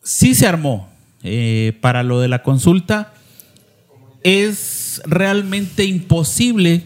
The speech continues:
que se les vaya a juzgar. Yo lo he dicho con algunos, eh, te voy a invitar no sé cuántos cartones de cerveza o tu fiesta, si vemos que enjuician a un presidente y los vamos a ver en la cárcel y va a deber dinero.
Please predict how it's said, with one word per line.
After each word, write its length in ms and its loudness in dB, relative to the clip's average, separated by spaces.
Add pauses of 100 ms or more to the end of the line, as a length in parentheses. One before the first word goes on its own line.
(600)
que 120 2
se 140 0
les 140 -2
vaya 200 -2
a 40 -6
juzgar. 440 0
Yo 120 -4
lo 120 -6
he 40 -4
dicho 260 -6
con 180 -4
algunos, 640 -2 (520)
eh, 960 -2 (520)
te 80 -2
voy 180 -2
a 40 -4
invitar 640 -8 (420)
no 160 -6
sé 120 -8
cuántos 340 -8
cartones 380 -6
de 80 -2
cerveza 500 0
o 60 -6
tu 160 -8
fiesta, 600 -2 (520)
si 260 0
vemos 640 -2 (540)
que 120 -2
enjuician 440 0
a 60 -6
un 100 -6
presidente 500 -6
y 40 -10
los 120 -6
vamos 240 -6
a 40 -4
ver 140 -6
en 60 -6
la 120 -6
cárcel 260 -8
y 40 -10
va 80 -6
a 80 -2
deber 200 0
dinero. 380 -4